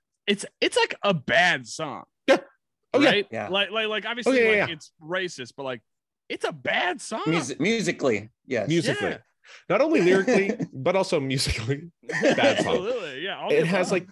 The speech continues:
Speaker 2: this faux, like, um, uh, sort of, like, faux Asian inspired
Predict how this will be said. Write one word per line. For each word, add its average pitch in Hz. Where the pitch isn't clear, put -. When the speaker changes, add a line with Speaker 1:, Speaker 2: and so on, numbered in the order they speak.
Speaker 2:
this 139
faux, 185
like, 123
um, 95
uh, 98
sort 170
of, 151
like, 135
faux 143
Asian 131
inspired 104